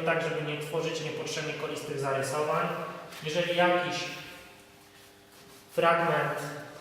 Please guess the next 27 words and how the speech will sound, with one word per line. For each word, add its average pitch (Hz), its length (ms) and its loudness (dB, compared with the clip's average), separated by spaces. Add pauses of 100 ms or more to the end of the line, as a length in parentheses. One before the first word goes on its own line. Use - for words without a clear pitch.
(100)
e, 143 440 -4 (600)
posiada 160 360 2
zapieczenia, 170 640 4
na 160 120 2
przykład 151 360 -2
na 135 60 -2
paście, 156 380 2 (160)
no, 151 140 -4
tej 151 100 -4
pasty 151 220 -4
nie 151 200 -6
możemy 151 160 -2 (140)
w 147 40 -6
łatwy 151 220 -2
sposób 156 320 -8
usunąć, 151 340 -6
możemy 151 300 -4 (440)
wesprzeć 151 420 -2
się 147 240 -2 (460)
na - 60 -8
przykład 135 320 -8
alkoholem 151 460 -4
izopropylowym, 135 880 -2 (120)
odpowiednio 139 440 -4
rozcieńczonym 131 580 -4
z 120 40 -4
wodą. 113 300 -4